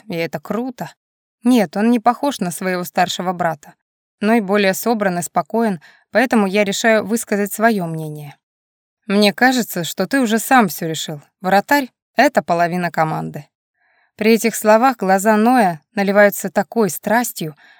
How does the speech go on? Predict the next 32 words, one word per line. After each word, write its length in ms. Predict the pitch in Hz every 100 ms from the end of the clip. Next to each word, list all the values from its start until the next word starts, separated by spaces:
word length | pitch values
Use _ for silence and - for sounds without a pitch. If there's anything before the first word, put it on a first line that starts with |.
| -
что 200 | - 220
я 160 | 254
чувствую 420 | - 247 - 208
странный 440 | 208 - 240 247 185
прилив 360 | 190 185 185
гордости. 600 | 170 170 160 156 - - - _ _ _ -
Надеюсь, 500 | 180 190 247 226 -
я 120 | 214
помог 400 | 214 240 285 -
ему 220 | 175 170
определиться. 720 | 160 165 151 160 156 - 160 - _ _ _ _ -
«Давай 280 | 185 240
так», 420 | 277 170 147 - _
продолжаю 580 | - 175 180 170 170 165
я. 200 | 156 151 _ _ _ _ _ _ _
«Я 140 | 185 196
посмотрю 480 | 202 214 202 196 196
расписание 640 | 208 - 208 208 196 190
на 140 | 185
стенде 400 | 185 - 269 196
и 40 | 180
приду, 360 | 190 185 247
когда 280 | 269 175 160
смогу, 380 | 170 180 175 220
на 160 | 247 165
твою 260 | 175 196
тренировку. 680 | 226 180 160 156 151 - 156 _ - - - -
Посмотрим, 640 | 240 - 214 269 - 311
чему 280 | 269 226 190
ты 100 | 160
уже 180 | 170 165
научился». 680 | 170 165 - 165 151 - 160